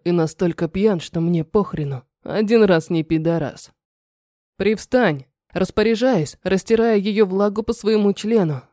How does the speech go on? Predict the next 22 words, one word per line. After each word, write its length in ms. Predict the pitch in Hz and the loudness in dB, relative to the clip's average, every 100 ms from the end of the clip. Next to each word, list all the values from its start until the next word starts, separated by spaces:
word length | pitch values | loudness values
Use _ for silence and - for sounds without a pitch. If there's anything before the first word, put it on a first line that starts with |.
| - | -10
подставляя 640 | 156 - 165 160 180 185 | -8 -4 -2 0 2 2
его 280 | 175 170 180 | 0 0 0
к 100 | 170 | -2
обходу 440 | - - 247 226 | -6 -4 -2 -2
и 240 | 233 247 | -2 2
резко 320 | 226 190 - 226 | 4 2 2 0
насаживаю 580 | 208 196 170 165 175 185 | 0 0 -2 -2 -2 -2
на 100 | 185 | -2
себя 280 | 202 190 | -2 -4
стройное 520 | 190 - 165 156 160 170 | -4 -4 -2 -2 -2 -4
тело. 440 | - 214 165 131 _ _ _ _ _ _ _ _ _ - | -2 -2 -2 -6 _ _ _ _ _ _ _ _ _ 0
"А!" 420 | 392 480 466 339 - _ _ _ _ | 6 8 8 6 0 _ _ _ _
орет 320 | 190 202 180 | 2 2 2
Снежа, 540 | - 233 269 185 147 - _ | 0 2 4 2 0 -10 _
зверски 600 | 233 226 233 208 175 233 | 0 0 2 2 2 -6
втыкаясь 500 | - 247 - 196 190 | -4 -6 0 2 2
ногтями 500 | 220 220 - 240 226 | 0 -2 0 0 2
в 60 | 208 | 2
мои 240 | 220 220 | 2 2
плечи. 540 | 220 262 208 - 143 - _ _ _ _ _ _ _ | 2 2 2 0 -8 -12 _ _ _ _ _ _ _
"Ты 140 | 151 | -10
чего?" 560 | 135 - 143 180 170 127 | -8 -6 0 2 2 0